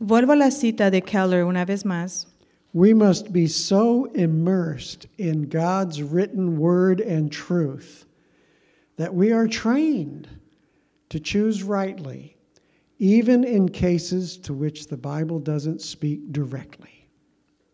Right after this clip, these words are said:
Speaker 1: Debemos estar tan inmers-, in-, inmersos en la palabra escrita de Dios y en la verdad que estamos entren-, entrenados para elegir correctamente,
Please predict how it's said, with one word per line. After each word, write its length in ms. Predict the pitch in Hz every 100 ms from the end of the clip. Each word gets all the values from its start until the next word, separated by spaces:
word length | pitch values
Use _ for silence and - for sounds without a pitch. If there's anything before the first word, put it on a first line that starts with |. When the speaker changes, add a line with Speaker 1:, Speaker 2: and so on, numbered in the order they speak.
| _ _ _
Speaker 1:
Debemos 480 | 220 214 247 285 311
estar 600 | 277 - 208 190 185 -
tan 220 | 214 220 247
inmers-, 580 | 254 220 190 196 - - -
in-, 300 | 202 196 -
inmersos 840 | 214 196 196 202 190 - 170 170 -
en 160 | 220 185
la 140 | 185
palabra 440 | 190 180 180 196 196
escrita 540 | 190 - 196 185 175
de 120 | 180 170
Dios 500 | 180 180 170 170 - - - - -
y 80 | 208
en 80 | 208
la 120 | 196
verdad 680 | 196 190 202 202 175 170 - -
que 80 | 196
estamos 540 | - 214 220 254 247
entren-, 460 | 220 226 202 196 -
entrenados 840 | 202 190 190 190 190 190 175 170 -
para 240 | 180 180
elegir 480 | 170 175 - 208 202
correctamente, 1040 | 196 190 190 190 185 185 180 180 180 175